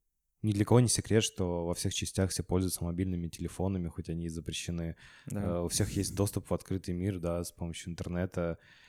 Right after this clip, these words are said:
Speaker 1: Люди <laughs> заказывают себе вейпы в армию, то есть они говорят на, с тобой на современном языке, это не какие-то там троглодиты или люди из параллельной вселенной.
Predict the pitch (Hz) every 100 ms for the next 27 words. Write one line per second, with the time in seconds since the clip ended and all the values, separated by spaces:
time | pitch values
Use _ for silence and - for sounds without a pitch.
0 | _ _ - 85 104 117 101 113 113 110
1 | 98 - 95 90 98 110 104 98 92 95
2 | 92 90 90 90 85 - - - 85 -
3 | 87 95 104 101 95 92 92 90 98 98
4 | 87 82 90 87 90 85 85 87 92 104
5 | 92 82 85 - 95 87 85 80 87 87
6 | 87 90 - 107 87 - 82 80 - 85
7 | 82 87 92 92 85 82 80 80 82 87
8 | 82 - 85 80 82 80 - 82 82 82
9 | 80